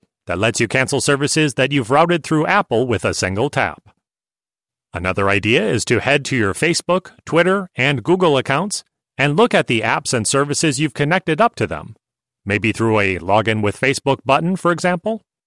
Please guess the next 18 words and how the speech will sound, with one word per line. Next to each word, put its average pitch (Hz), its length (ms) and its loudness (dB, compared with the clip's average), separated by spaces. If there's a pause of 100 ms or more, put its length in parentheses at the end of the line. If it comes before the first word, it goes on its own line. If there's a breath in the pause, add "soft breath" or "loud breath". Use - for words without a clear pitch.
(720)
Disconnecting 139 720 0
third-party 120 480 2
apps 131 340 0
and 117 200 0
services 135 520 -2
from 90 240 -2
Facebook, 123 480 -2
Twitter, 131 360 0
and 151 260 -2
Google 156 360 0 (240)
usually 185 460 2
only 135 220 0
takes 170 300 0
a 196 60 2
click - 260 0
or 131 100 4
two 165 260 2
online, 170 600 0